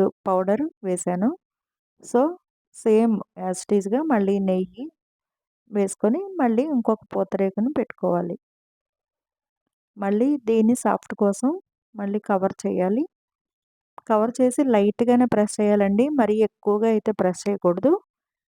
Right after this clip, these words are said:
మనకి ఆహ్, టవల్ ఆరిపోయినట్టు అనిపించినా కొంచెం రెండు మూడు నీళ్ళ చుక్కలు జల్లుకుంటే సరిపోతుంది. So, ప్రెజెంట్ మళ్ళీ నేను షుగర్ యాడ్ చేశాను.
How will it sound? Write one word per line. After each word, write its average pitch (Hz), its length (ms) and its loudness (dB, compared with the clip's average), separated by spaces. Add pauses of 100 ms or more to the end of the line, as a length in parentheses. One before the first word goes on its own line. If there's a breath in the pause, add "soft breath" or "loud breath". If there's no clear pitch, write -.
(100)
మనకి 214 360 0 (520)
ఆహ్, 196 300 0
టవల్ 208 380 2 (160)
ఆరిపోయినట్టు 202 600 0
అనిపించినా 190 480 0 (200)
కొంచెం 226 440 0
రెండు 202 200 2
మూడు 190 240 2
నీళ్ళ 185 240 -6 (100)
చుక్కలు 214 400 0 (160)
జల్లుకుంటే 208 680 0
సరిపోతుంది. 180 680 -4 (1200)
So, - 120 -2 (120)
ప్రెజెంట్ 220 500 2
మళ్ళీ 208 360 2
నేను 240 260 -12 (100)
షుగర్ 202 340 2
యాడ్ 196 220 0
చేశాను. 202 460 0